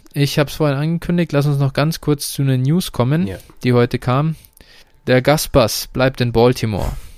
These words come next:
Speaker 1: Gus Edwards hat unterschrieben für zwei weitere Jahre, also b-, ist er bis Ende zweitausend, äh, der Saison zweitausenddreiundzwanzig in Baltimore.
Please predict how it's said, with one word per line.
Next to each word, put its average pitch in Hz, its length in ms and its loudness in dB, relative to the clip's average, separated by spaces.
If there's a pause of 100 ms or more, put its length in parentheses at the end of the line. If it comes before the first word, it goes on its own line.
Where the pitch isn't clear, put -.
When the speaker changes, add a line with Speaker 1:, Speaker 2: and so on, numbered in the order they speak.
(320)
Speaker 1:
Gus 139 220 0
Edwards 139 400 0
hat 127 160 0
unterschrieben 139 580 -2
für 135 140 -2
zwei 123 260 -2
weitere 123 360 -2
Jahre, 135 460 0 (180)
also 120 380 -4
b-, 120 140 -10
ist 117 200 -4
er 120 100 -2
bis 123 240 -6
Ende 127 280 -6
zweitausend, 117 460 -4 (120)
äh, 127 280 -8
der 120 160 -4
Saison 120 280 -4
zweitausenddreiundzwanzig 120 1000 -2
in 113 140 -8
Baltimore. 123 560 -2